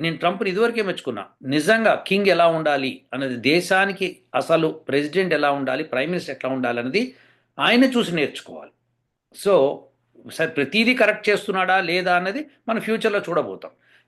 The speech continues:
ఇప్పుడైతే ఇప్పటిదాకా ఆయన చెప్పినవన్నీ, అంటే పాస్ట్ ఫోర్ ఇయర్స్ చేసింది, ఇప్పుడు చేస్తున్నది సరిగ్గా చేస్తున్నాడు. ఇది అయితే, అయితే ఏమిటి ఆయన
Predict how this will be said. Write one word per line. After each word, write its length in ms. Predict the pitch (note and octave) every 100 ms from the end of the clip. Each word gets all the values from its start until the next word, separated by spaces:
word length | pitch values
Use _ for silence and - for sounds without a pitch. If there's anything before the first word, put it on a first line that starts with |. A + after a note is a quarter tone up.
| D#3
ఇప్పుడైతే 360 | - G#3+ A3+ A3+
ఇప్పటిదాకా 420 | - F3 F3+ G#3 G#3+
ఆయన 120 | F#3
చెప్పినవన్నీ, 540 | E3 E3 A3 G3+ F#3 B2 - -
అంటే 120 | - -
పాస్ట్ 260 | D3 F#3 G3 -
ఫోర్ 200 | E3 F#3+
ఇయర్స్ 180 | G#3+ -
చేసింది, 400 | F3 E3+ E3+ D3+ D#3 D3+ _ -
ఇప్పుడు 200 | - B3 G3+
చేస్తున్నది 480 | F#3 D#3+ D#3 D3 C#3+ C#3+ -
సరిగ్గా 460 | C#3 F3+ F#3 - A#3+
చేస్తున్నాడు. 440 | G#3+ C#3 - G#2 - _ _ _ _ _ _ _ _ _ _ -
ఇది 140 | E3 B2+ - _ _ _ _ F#3+
అయితే, 260 | A#3+ B3 G3+ D#3+ D#3+ - - -
అయితే 160 | A3+ B3+ A#3
ఏమిటి 180 | G#3+
ఆయన 100 | G3+